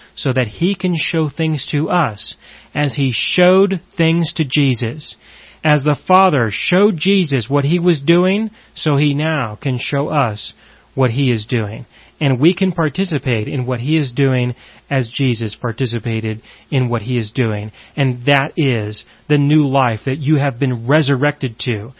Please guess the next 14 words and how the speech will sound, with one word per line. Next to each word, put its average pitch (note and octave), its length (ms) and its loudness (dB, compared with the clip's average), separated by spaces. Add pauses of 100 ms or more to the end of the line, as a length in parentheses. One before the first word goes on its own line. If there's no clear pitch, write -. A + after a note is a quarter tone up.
(280)
if C#3+ 220 2
you C#3+ 320 2
have D3 220 0
received C3+ 460 -2
Jesus B2 500 -2
for A#2 140 -2
who D3+ 220 4
he C3+ 160 2
is C#3+ 260 0 (360)
and B2+ 140 2
you C3+ 120 2
have C3 140 0
received A#2+ 600 -2
what C3 240 0